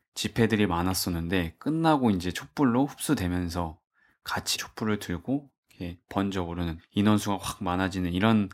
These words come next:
현상이 있었는데 십팔 차 때는 그게 같이 합류를 안 했거든요. 그래서 역시 그, 그 민중의 집회나 이런 촛불은 노동자 대회랑 같이 결합을 해야 될 것 같다, 이런 생각이 좀 들고요.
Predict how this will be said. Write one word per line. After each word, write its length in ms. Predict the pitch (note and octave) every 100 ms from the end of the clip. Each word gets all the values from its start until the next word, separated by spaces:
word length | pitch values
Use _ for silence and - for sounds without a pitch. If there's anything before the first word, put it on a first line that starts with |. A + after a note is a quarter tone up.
| - -
현상이 380 | C3+ C3 B2
있었는데 640 | F#2 - F2+ E2 F#2 F2 F2+ _ _ - _ -
십팔 320 | - - D3+
차 160 | D3+
때는 240 | C#3 B2 A2+
그게 240 | F#2+ G2
같이 320 | - G2+ - -
합류를 480 | D#3 F3+ F3 C#3+
안 200 | G2 D#2
했거든요. 720 | F#2 - F2 D#2+ E2+ F2 E2 - _ _ _ _ _
그래서 280 | - F#2
역시 460 | F#2 E2 - G2+ F#2 - - - - -
그, 440 | - - G2 F#2+ F#2 - _ _
그 120 | -
민중의 440 | F2+ G2+ G#2 G#2+ G2
집회나 480 | - - A2 F#2 F2
이런 160 | F2
촛불은 720 | E2+ - - B2 G#2 G#2+ E2+ F#2
노동자 540 | F2 F2 A2 A2+ G#2
대회랑 440 | G2 F2 E2+ F2 E2
같이 220 | - -
결합을 460 | - F2+ F2 E2+ F2
해야 200 | B2 A#2+
될 120 | F2+
것 120 | -
같다, 420 | D#2+ - E2+ D#2+ - -
이런 180 | F2
생각이 360 | E2 F2 E2+ E2
좀 220 | D#2+ E2 E2 _ - - _
들고요. 500 | - G2 F2 F2 E2